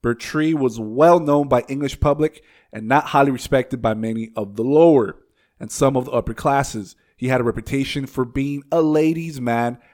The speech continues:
and was rumored to have been a party to many of the scandal that has hushed up by the palace. Princess Alexandra, on the other hand, was equivalent to today's Princess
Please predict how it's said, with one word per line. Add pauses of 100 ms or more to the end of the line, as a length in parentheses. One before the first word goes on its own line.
(120)
and
was
rumored (300)
to
have
been
a
party
to
many
of
the
scandal
that (380)
has
hushed
up (800)
by
the
palace. (480)
Princess
Alexandra,
on
the
other
hand,
was
equivalent
to
today's
Princess